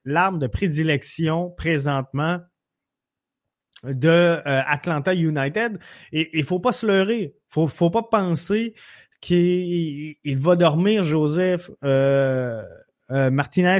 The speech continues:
pardon, qui, qui va dormir toute la saison. À un moment donné, ça va décoller, et quand ça va décoller, ben, tu veux pas être le club qui, euh, va le subir. Donc,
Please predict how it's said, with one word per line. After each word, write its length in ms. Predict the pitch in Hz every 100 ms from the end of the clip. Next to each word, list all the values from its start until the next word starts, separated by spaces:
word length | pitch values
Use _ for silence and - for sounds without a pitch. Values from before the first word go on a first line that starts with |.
| -
pardon, 260 | 160 180 175 - - _
qui, 200 | - 165
qui 140 | -
va 160 | 147 170
dormir 480 | 165 147 185 214 -
toute 220 | 208 208 - _
la 200 | 143 135
saison. 580 | 123 156 139 143 190 151 - _ _ _ _ _ _ _ _
À 120 | 131 143
un 20 |
moment 320 | 160 175 180
donné, 460 | 170 165 214 247 226 - -
ça 340 | - - 165 143
va 140 | 165
décoller, 720 | 165 180 175 175 180 254 262 -
et 120 | 165
quand 160 | 220 220
ça 160 | 208
va 140 | 185 190
décoller, 460 | 185 190 185 254
ben, 160 | 208 160
tu 120 | -
veux 100 | 175
pas 120 | 233
être 80 | 226
le 160 | 202 165
club 480 | - 202 220 170 139 -
qui, 460 | - 190 196 202 -
euh, 120 | 127
va 160 | 127 175
le 80 | 160
subir. 560 | - 170 156 170 123 - - -
Donc, 280 | 156 185